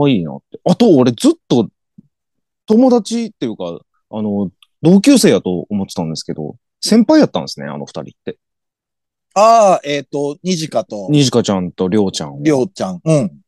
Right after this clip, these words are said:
Speaker 1: はい。
Speaker 2: 一個上。
Speaker 1: 俺、コミュ障やから敬語でずっと言ってんのかなと思ったら、そうでもなくて、
Speaker 2: あ、そっか。
Speaker 1: い-、一学年上やったんやって思って。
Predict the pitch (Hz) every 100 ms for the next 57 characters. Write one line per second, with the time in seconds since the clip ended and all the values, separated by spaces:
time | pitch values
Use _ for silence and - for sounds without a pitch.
0 | _ 104 92 139 151 _ - 208 123 82
1 | 71 _ _ _ _ _ _ _ _ _
2 | _ _ 160 143 - - 196 240 262 214
3 | 113 101 90 120 113 113 113 107 - 92
4 | 107 92 76 71 71 82 - 69 65 -
5 | _ _ _ _ _ _ - 175 175 175
6 | 151 143 - 82 76 - - 151 104 -
7 | _ - - 165 - - 190 - - -
8 | 190 190 - 117 113 151 117 - 82 69
9 | - _ - - _ _ - -